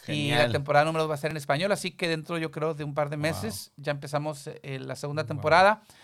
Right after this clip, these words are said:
Speaker 2: Ok.
Speaker 1: Y hablamos temas de visión, de
Speaker 2: Wow.
Speaker 1: cultura,
Speaker 2: Wow.
Speaker 1: de liderazgo.
Speaker 2: Wow.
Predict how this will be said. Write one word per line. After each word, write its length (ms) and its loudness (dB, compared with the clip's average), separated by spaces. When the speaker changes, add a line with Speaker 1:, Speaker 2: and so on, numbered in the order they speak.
Speaker 2:
Ok. 100 -20
Speaker 1:
Y 180 2
hablamos 420 4
temas 460 0
de 300 -2
visión, 560 0
de 80 -8
Speaker 2:
Wow. 80 -16
Speaker 1:
cultura, 640 0
Speaker 2:
Wow. 80 -10
Speaker 1:
de 260 -4
liderazgo. 640 4
Speaker 2:
Wow. 60 -20